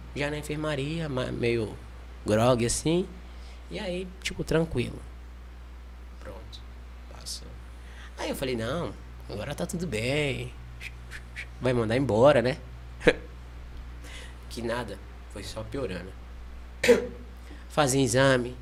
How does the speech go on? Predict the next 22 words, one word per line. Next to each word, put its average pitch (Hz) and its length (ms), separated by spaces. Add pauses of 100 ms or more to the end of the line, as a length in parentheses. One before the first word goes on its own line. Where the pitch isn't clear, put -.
(100)
tá 110 80
muito 110 220
alterado, 110 600 (380)
a 101 60
gente 107 280
não 101 60
entende 98 360
o 92 40
motivo. 110 640 (500)
Aí - 60
passei 180 320
um 180 80
tempo 165 300
na 160 120
enfermaria, 147 680 (960)
aí 107 100
do 120 120
nada 113 220
U 110 60
T 123 120
I. 107 100 (360)
Pá! - 220